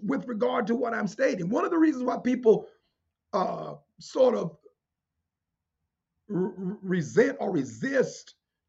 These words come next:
accepting the title or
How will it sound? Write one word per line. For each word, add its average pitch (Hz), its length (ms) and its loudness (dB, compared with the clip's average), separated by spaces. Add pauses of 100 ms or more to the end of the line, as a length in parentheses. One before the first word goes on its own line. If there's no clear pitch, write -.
(800)
accepting 175 1000 -2 (320)
the 139 1040 -4
title 202 840 2 (280)
or - 480 -6